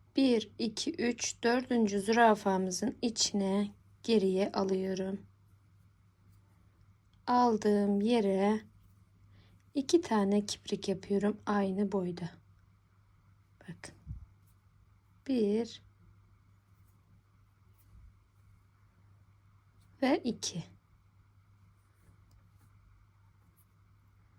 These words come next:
Hemen yanındaki zürafamın içine iniyorum.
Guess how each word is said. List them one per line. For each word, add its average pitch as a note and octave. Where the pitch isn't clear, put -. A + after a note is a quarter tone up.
Hemen A3+
yanındaki G#3
zürafamın G3+
içine A3
iniyorum. G3+